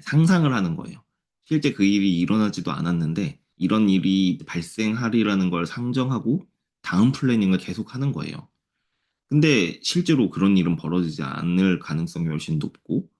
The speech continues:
그 사이를 사실 다른 업무가 채우는 일도 더 많고,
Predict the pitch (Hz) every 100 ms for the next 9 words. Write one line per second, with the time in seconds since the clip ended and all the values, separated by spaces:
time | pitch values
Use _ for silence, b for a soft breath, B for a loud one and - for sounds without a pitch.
0 | _ _ 95 98 135 117 101 101 110 -
1 | 98 - 76 98 101 98 90 87 - 123
2 | 113 107 98 92 78 85 82 85 78 -
3 | 85 76 67